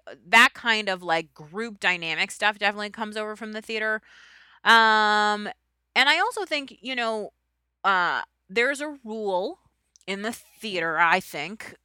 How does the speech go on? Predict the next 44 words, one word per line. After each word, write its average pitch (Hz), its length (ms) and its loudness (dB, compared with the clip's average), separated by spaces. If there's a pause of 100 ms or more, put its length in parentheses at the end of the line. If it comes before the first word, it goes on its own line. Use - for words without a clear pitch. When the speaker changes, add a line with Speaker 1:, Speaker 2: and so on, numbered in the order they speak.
Speaker 1:
or 160 360 -2
I 175 80 6
don't 190 100 -2
know 185 60 -4
if 165 80 -10
it's 165 120 -18
a 156 40 -16
rule, 151 300 -10
but 139 80 -10
it's 143 100 -14
a 156 60 -12
rule, 170 220 -8
it 135 60 -8
was 170 140 -8
always 185 240 -8
a 175 60 -10
rule 165 240 -12
for 160 120 -16
me 165 120 -12
when 156 100 -8
I 147 60 -6
was 151 80 -12
directing, 160 440 -4
which 143 200 -14
is 156 160 -10 (320)
I 285 80 8
would 415 180 -4
never 269 280 2
tell 262 240 -4
an 220 100 0
actor 180 440 0
that 175 140 -6
there 165 120 -4
was 170 100 -4
a 165 80 -6
problem 170 480 0
unless 156 280 -12
I 160 100 -2
had 156 180 -2
a 160 60 -8
solution. 135 600 -18 (1120)
So 220 200 -8
generally, 285 640 0 (440)
um, 208 360 4